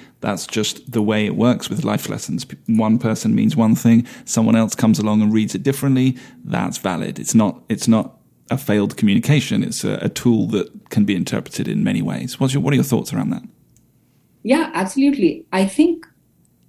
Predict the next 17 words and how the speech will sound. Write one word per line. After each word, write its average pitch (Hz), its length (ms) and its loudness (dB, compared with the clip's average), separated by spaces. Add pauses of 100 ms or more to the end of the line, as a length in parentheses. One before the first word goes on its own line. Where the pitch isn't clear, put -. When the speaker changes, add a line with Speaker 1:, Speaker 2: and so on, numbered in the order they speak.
(220)
Speaker 2:
that 202 380 -2
is 247 300 4
the 185 100 4
beauty 147 520 2
of 131 240 -2 (520)
sparks - 580 -2
of - 160 0
wisdom, 123 640 2
you 127 120 2
know, 123 100 4
if 127 220 -6
we 139 100 0
can 127 200 2
call 127 160 -2
life 123 320 -2
lessons 123 320 -6
that, - 280 -12